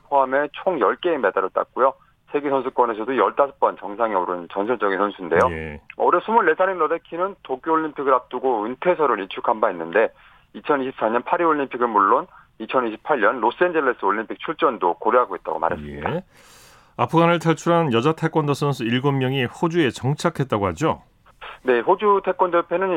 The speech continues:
Speaker 1: 일곱 명의 선수가 멜버른에 도착해 격리 중이라고 이제 지난 수요일 발표했고요. 어,
Speaker 2: 네.
Speaker 1: 이 선수들의 신상은 공개되지 않았습니다. 어, 전 호주 축구 국가대표 주장이자 현재 인도주의자로 활동 중인 크레이그 포스터가 호주 정부와 태권도협회, 또 오세아니아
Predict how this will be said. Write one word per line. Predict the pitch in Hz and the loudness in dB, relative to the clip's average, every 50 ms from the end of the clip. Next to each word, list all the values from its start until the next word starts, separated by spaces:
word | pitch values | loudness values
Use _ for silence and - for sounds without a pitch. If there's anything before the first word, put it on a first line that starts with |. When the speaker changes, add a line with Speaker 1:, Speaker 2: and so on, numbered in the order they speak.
| 139 | 0
Speaker 1:
일곱 | 139 151 165 180 180 | 0 2 2 2 2
명의 | 175 170 160 151 | 2 -2 -2 0
선수가 | 135 135 127 - 123 127 135 143 135 | -4 -6 -6 -4 0 2 2 2 2
멜버른에 | - 95 104 117 117 143 147 139 135 131 120 | 0 -2 -2 0 2 2 2 2 0 -6 -6
도착해 | - - - - 110 104 _ - 110 - | -6 -8 -18 -14 -14 -14 _ -14 -16 -14
격리 | - - 101 120 139 147 139 | -10 -8 -6 -4 -4 -4 -4
중이라고 | 113 117 117 107 98 92 85 85 - 117 110 101 | -6 -6 -6 -2 0 0 0 2 2 2 0 0
이제 | 98 - 104 101 98 - | -2 -6 -8 -8 -8 -8
지난 | - 101 98 92 - | -2 -2 -2 -2 0
수요일 | - 147 143 123 110 | 0 2 2 2 0
발표했고요. | - 92 85 - - 87 82 - - 95 113 143 160 - - | -2 -4 -6 -4 -8 -8 -8 -4 0 2 4 4 2 0 -4
어, | - 95 | -6 -4
Speaker 2:
네. | - 95 | -4 -4
Speaker 1:
이 | - | -2
선수들의 | 117 117 107 - 117 107 104 | -4 -4 -4 -2 -2 -2 -2
신상은 | - 175 175 165 139 98 107 123 | -2 -2 0 0 2 2 0 -2
공개되지 | 120 107 95 95 90 90 85 85 | -4 -6 -6 -6 -6 -4 -2 0
않았습니다. | 82 87 101 101 - - 87 80 80 82 87 82 - - - - - - - - - - | 0 0 0 -2 -4 -16 -14 -6 0 0 0 0 0 -8 -18 -16 -16 -18 -20 -18 -2 -2
어, | 120 117 | -2 0
전 | - 151 151 | 2 0 0
호주 | 156 202 226 226 226 226 214 208 - - | 2 2 0 0 2 -2 -2 -2 -6 -10
축구 | - - 214 202 185 | -8 -2 -2 -2 -2
국가대표 | - - - 165 165 160 - - | -2 0 0 2 2 2 -2 -6
주장이자 | - - 117 127 135 135 127 110 104 131 147 156 139 131 | -20 -14 -4 -2 -2 -2 -2 -2 0 2 2 2 0 -6
현재 | 139 147 143 143 | -12 -12 -10 -8
인도주의자로 | 123 117 120 127 170 175 151 156 151 131 131 117 110 110 | -8 -6 -2 0 0 0 0 -4 -4 0 2 2 2 2
활동 | 123 120 - 127 127 113 | 0 -2 -2 -4 -8 -8
중인 | 98 98 101 113 113 - - | -8 -10 -12 -12 -12 -10 -6
크레이그 | - 160 156 143 131 123 | -4 -2 -2 0 -2 -4
포스터가 | - - - 151 - - _ - 107 95 110 120 113 - - - - - - _ _ - - - | -4 -2 -6 -6 -6 -8 _ -4 0 2 2 0 0 -4 -8 -20 -20 -20 -20 _ _ -18 -2 -2
호주 | 170 165 185 160 | -2 -2 -2 -2
정부와 | - 123 113 110 101 113 113 117 135 - - - _ | -2 -2 -2 0 2 4 4 4 2 0 -4 -20 _
태권도협회, | - 147 - 156 143 123 123 107 98 - - 85 - _ - | -16 -8 -6 -4 -2 0 0 0 0 -2 -8 -12 -12 _ -14
또 | - 95 | -12 -4
오세아니아 | - 104 123 - 160 160 151 143 143 135 123 | 0 0 0 2 4 2 2 2 0 -4 -6